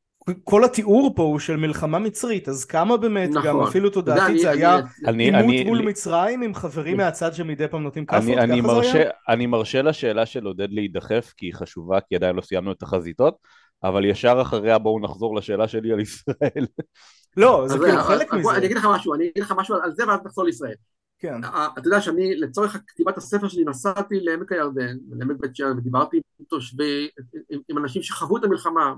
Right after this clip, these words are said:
Speaker 2: ב-, ב-, בקיבוץ כפר אופין, וב-, אה, קיבוץ, אה, אה, גשר, ו-, ו-, וקיבוצים אחרים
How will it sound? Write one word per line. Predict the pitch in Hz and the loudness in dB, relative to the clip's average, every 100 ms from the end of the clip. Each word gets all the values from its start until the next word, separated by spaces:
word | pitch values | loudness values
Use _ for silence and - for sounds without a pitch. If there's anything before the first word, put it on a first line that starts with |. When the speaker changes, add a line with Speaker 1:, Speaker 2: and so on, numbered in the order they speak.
| 127 | -6
Speaker 2:
ב-, | 131 127 | -6 -6
ב-, | 127 127 127 | -8 -10 -10
בקיבוץ | 123 120 - 123 135 | -10 -12 -10 -8 -8
כפר | - 135 | -4 -4
אופין, | 127 143 - 214 196 170 131 | -2 -4 -4 2 4 2 0
וב-, | 131 127 123 127 127 _ _ _ _ _ - | -4 -2 -2 -2 -6 _ _ _ _ _ -10
אה, | 127 120 120 | -4 -2 -4
קיבוץ, | 120 135 151 - | -4 -2 -2 0
אה, | 143 135 135 131 | -2 0 -2 -4
אה, | 131 123 120 | -8 -6 0
גשר, | 190 196 - 156 139 127 | 0 0 -2 -2 -2 -4
ו-, | 127 127 123 131 64 62 62 60 - | -4 -4 -4 -6 -10 -10 -12 -14 -16
ו-, | 60 | -20
וקיבוצים | 127 123 - 127 131 | -20 -20 -10 -8 -4
אחרים | 156 - 156 196 | -6 -2 2 2